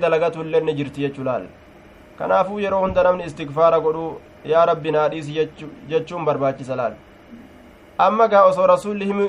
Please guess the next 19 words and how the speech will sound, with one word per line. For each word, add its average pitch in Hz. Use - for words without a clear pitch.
himuufii 202
baate 165
akkanatti 185
gaa, 120
warri 180
diinii 208
baqatee 185
gartee 190
s-, 190
salaata 185
gartee, 185
"Rabbi 185
nutti 190
jabaatte," 165
jedhee 190
deemu, 165
haa 170
deemu 180
sun 156